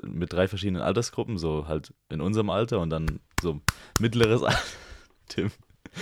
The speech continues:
mittleres Alter und dann so richtig alte Säcke. Äh, so, so Opas und Omas. Und dann treffen die sich da und, äh, versuchen da die, ihre, ihre Liebe auf dem Schiff, ich weiß nicht genau, wie die Sendung hieß, Bro,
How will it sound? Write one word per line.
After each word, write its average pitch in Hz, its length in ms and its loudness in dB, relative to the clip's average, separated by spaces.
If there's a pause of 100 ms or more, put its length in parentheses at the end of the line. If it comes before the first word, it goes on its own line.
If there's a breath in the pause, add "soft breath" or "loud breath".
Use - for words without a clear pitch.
(260 loud breath)
mittleres 98 340 2
Alter 101 220 6
und 95 60 4
dann 92 120 4
so 90 100 2
richtig 95 360 -4
alte 87 180 0
Säcke. 95 300 -4 (840 soft breath)
Äh, 85 500 0
so, 85 320 0
so 82 440 -2
Opas 92 340 -2
und 85 100 -8
Omas. 92 500 -10 (440)
Und 90 140 0
dann 85 160 2
treffen 92 260 -2
die 104 80 0
sich 110 160 -4
da 117 200 -2
und, 113 280 -6
äh, 110 80 -4
versuchen 110 380 -4
da 104 200 2
die, 101 180 -4
ihre, 104 220 2
ihre 101 340 4
Liebe 127 360 4
auf 95 140 2
dem 110 100 -6
Schiff, 135 260 -4
ich 92 120 -8
weiß 90 160 2
nicht 78 120 -4
genau, 73 200 -4
wie 67 60 -8
die 67 100 -10
Sendung 69 240 -10
hieß, 73 220 -12
Bro, 71 220 -10